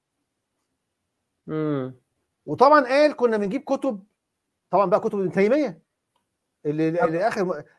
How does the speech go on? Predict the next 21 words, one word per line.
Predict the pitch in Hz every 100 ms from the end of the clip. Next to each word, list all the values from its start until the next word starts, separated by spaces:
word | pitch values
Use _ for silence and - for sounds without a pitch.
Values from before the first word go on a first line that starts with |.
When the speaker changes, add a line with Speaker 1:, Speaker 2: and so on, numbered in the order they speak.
| -
Speaker 2:
آخر | 208 208
مرة | 226
سمعت | 208 220 208
فيديو | 156 208 180 156
ل-، | 143 139 135 123
يوسف | 160 220
زيدان | 156 135 214 233 208 _ _ -
<laughs> | - -
لما | 160
طبعًا | 185 202
مدح | 170 190 185
في | 151
ابن | 127
تيمية | 139 147
وقال | 185 165
لك: |
"ابن | 160
تيمية | 135 170
ده | 156
راجل | 185 160 117
جميل | 123 127